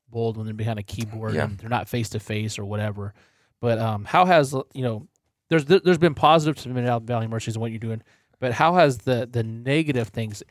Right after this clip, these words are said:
Speaker 1: influenced you? Um, you kinda talked about that, you know, you're looking like things, you know, you're willing to admit when you're wrong and, you know, "Yeah, I shouldn't have done that," you know,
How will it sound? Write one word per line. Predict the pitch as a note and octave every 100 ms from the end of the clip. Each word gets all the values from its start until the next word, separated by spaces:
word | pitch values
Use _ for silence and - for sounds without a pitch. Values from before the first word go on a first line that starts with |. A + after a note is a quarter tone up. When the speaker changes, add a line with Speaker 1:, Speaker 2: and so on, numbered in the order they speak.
| _
Speaker 1:
influenced | C#3 C#3+ - A2+ A2 - -
you? | G2+ G2+ _ _ -
Um, | A#2 A#2
you | A#2+
kinda | - D3
talked | - C3+ B2
about | A#2 G#2+
that, | A2+ A2+
you |
know, | A#2
you're | A2+ G#2+
looking | B2 - A2+
like | G2+ -
things, | C#3 A#2 - _ _
you | A#2+
know, | A2+
you're | A2 A#2+
willing | C#3 C#3
to | C3+
admit | B2 B2
when | B2 A#2
you're | A2
wrong | G#2 A2+ A2+ A2
and, | G#2 G2+ _ _ _ _
you | A2
know, | G2+ -
"Yeah, | B2+ B2+
I | A#2
shouldn't | A#2 C#3
have | A#2+ G2+
done | A#2+ A2
that," | G#2+ G2
you | A2+
know, | A#2 A2 G#2+